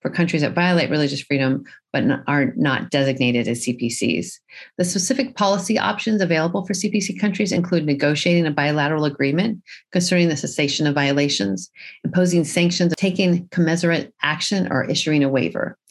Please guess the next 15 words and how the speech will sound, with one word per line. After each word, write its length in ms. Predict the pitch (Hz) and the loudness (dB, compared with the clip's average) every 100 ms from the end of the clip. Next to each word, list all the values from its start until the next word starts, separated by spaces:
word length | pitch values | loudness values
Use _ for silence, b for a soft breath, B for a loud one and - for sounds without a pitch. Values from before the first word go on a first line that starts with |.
| B B B | B B B
As 100 | 190 | -2
a 60 | 208 | 0
commensurate 400 | - 262 262 - | 2 2 2 2
action, 580 | - 220 - 143 135 135 | 0 0 -2 0 0 0
the 60 | |
Secretary 340 | 143 190 185 190 | 0 -2 0 0
of 40 | |
State 240 | 180 165 - | 0 0 2
may 220 | 180 202 | 2 2
determine 500 | - - 147 139 143 | -2 -2 2 4 2
that 180 | - - | -2 -6
pre-existing 640 | - 226 190 190 180 170 | -2 0 0 -2 0 0
sanctions 480 | 151 151 143 - 151 | 0 0 0 -2 -2
are 180 | - - | -2 0
adequate 480 | 147 151 123 - | 0 0 -2 -6